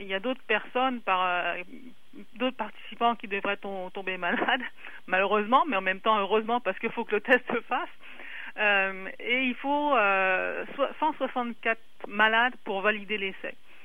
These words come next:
Et donc, avec les cent soixante-quatre malades, bah, on peut penser qu'on va avoir une meilleure, euh,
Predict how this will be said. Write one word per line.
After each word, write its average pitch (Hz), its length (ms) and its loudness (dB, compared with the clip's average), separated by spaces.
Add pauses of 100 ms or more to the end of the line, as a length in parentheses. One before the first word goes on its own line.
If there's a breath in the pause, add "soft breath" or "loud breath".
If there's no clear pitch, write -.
(360 loud breath)
Et 180 300 -2
donc, 220 240 -2
avec 190 280 0
les 190 80 -8
cent 226 160 -6
soixante-quatre 190 540 -6
malades, 190 340 2
bah, 175 120 2
on 175 60 0
peut 185 120 -8
penser 185 360 -4
qu'on - 80 -10
va 175 60 -2
avoir 175 360 0
une 165 220 -10
meilleure, 190 420 -2
euh, 170 220 -2